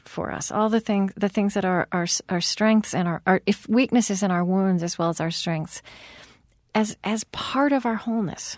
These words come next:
I mean, that's, that's how wise people, um, ch-, change and how, and how we, you know, th-, wisdom is something that you recognize. It's, it's embodied,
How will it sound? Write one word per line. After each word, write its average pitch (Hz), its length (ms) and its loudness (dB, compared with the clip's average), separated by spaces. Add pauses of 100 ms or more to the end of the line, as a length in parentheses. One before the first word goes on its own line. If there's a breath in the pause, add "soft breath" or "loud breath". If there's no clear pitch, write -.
I - 20 -14
mean, 196 140 4
that's, 226 320 2
that's 254 320 0
how 240 300 2
wise 190 580 4
people, 165 520 2 (680 loud breath)
um, 160 600 0 (1300 soft breath)
ch-, - 200 -10
change 143 720 0
and 165 160 0
how, 170 240 -2
and 185 220 4
how 190 240 4
we, 185 380 0
you 175 200 0
know, 165 220 2
th-, - 140 -12 (120)
wisdom 208 580 4
is 156 320 -2
something 185 460 0
that 151 140 -2
you 175 180 0
recognize. 165 800 0
It's, - 260 0
it's 240 220 4
embodied, 160 840 0